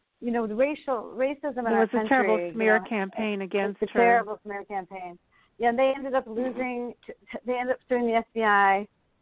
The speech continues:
Speaker 1: losing and owing the F B I eighty thousand dollars. Um, then they were on twenty twenty, and the pub-, the American public got outraged, so that was, that was waived. But anyway, one of her sons, Anthony Liuzzo,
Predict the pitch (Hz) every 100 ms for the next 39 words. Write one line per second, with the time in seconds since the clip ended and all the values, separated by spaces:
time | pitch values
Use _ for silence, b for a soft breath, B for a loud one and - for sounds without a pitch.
0 | _ 214 240 240 233 220 196 208 196 226
1 | 220 - 214 - 214 202 185 208 220 233
2 | - 202 196 196 196 185 180 165 170 180
3 | _ - 190 185 190 180 220 233 220 208
4 | 196 - 208 202 208 214 196 180 175 196
5 | 196 185 214 190 - 208 190 196 208 202
6 | 214 202 208 196 175 185 185 190 170 185
7 | 180 - _ _ _ _ 214 208 190 196
8 | 180 - _ _ _ 208 190 196 - 202
9 | 208 196 185 180 - 208 226 262 240 196
10 | 175 165 - _ _ 214 233 254 247 214
11 | - 226 202 170 175 - _ _ _ -
12 | 226 226 233 220 208 220 220 - 185 170